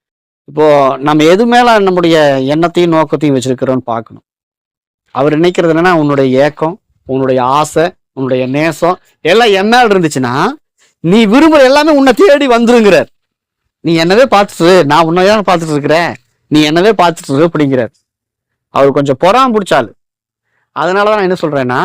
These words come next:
ஆபிரகாம் என்னுடைய சிநேகிதன் ஏன் நான் சொல்றேன், ஆபிரகாம் தனக்குண்டான எல்லாத்தையும் தேவனிடத்திலிருந்து பெற்றுக்கொண்டான். அல்லேலூயா. பேரு, புகழ், ஆஸ்தி, அந்தஸ்து,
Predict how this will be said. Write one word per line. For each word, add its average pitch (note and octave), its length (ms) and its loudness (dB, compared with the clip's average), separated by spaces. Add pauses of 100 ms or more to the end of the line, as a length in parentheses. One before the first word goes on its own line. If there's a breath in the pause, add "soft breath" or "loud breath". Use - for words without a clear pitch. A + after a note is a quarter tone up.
(500)
ஆபிரகாம் G3 600 2
என்னுடைய F3 340 2
சிநேகிதன் F3+ 500 0
ஏன் F3 180 2
நான் E3 180 -2
சொல்றேன், C#3+ 560 -2 (480)
ஆபிரகாம் G3+ 760 0 (640)
தனக்குண்டான A#3 600 0 (160)
எல்லாத்தையும் C4+ 760 0 (840)
தேவனிடத்திலிருந்து A#3 840 2
பெற்றுக்கொண்டான். E3+ 580 -2
அல்லேலூயா. E3+ 640 0 (880)
பேரு, D#3+ 420 -2
புகழ், E3+ 340 0
ஆஸ்தி, D3 500 0
அந்தஸ்து, C#3+ 600 -6